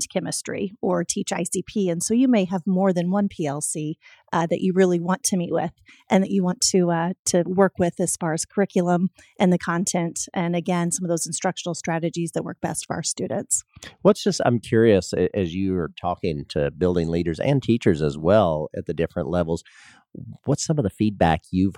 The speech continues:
Speaker 2: heard that really resonated with you about how these have been beneficial? Either one of you that experienced a conversation where you thought about that?
Speaker 1: Well, I actually, uh,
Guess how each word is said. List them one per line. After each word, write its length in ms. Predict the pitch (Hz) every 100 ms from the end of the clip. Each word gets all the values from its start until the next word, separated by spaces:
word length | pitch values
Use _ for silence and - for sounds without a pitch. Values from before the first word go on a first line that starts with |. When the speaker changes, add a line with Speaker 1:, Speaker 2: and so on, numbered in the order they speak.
| -
Speaker 2:
heard 360 | 95 87 80
that 200 | 73 76 -
really 280 | 104 95 80
resonated 680 | 82 82 82 78 71 76
with 300 | 80 73 -
you 320 | 87 82 73 -
about 460 | 82 78 80 78 73
how 260 | 85 76 71
these 240 | 78 78
have 140 | 80
been 260 | 73 85 87 - -
beneficial? 560 | 78 71 78 - 62
Either 160 | 101 135
one 200 | 110 90
of 100 | 110 -
you 120 | 69
that 140 | 60 - - -
experienced 560 | 87 - - 80 78 71
a 40 |
conversation 760 | - 73 69 71 - - - 82
where 120 | 82
you 120 | 78
thought 260 | - - -
about 240 | - - -
that? 320 | - - - - - _ _ _ _ _ _
Speaker 1:
Well, 100 | 226
I 80 | 220
actually, 480 | 214 - - 196 180
uh, 140 | 175